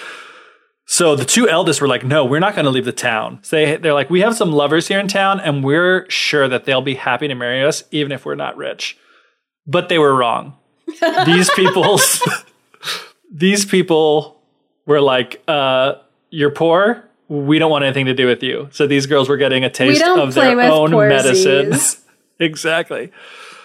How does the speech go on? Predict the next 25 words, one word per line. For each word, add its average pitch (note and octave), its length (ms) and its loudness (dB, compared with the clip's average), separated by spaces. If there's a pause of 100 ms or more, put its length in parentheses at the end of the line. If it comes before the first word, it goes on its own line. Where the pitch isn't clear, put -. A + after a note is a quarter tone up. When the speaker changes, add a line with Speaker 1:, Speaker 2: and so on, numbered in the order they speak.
(180)
Speaker 1:
And E3+ 180 2
so, C#3+ 500 2
you E3 140 0
know, C#3+ 100 0
like, C#3 280 -2
everyone F3+ 360 2
in C#3 120 0
town D3 380 0
was C3 180 -4
like, B2+ 400 -2 (200)
"We E3+ 220 0
don't B3 240 2
feel E3+ 220 2
bad C3+ 360 0
for C#3+ 120 -2
these C3 260 -2
people C3 380 -2
at B2+ 60 2
all. B2+ 220 0
They C#3+ 140 0
were C#3+ 120 4
so D#3 380 2
rich. D3 680 0
They D3+ 180 0
deserve D3 680 0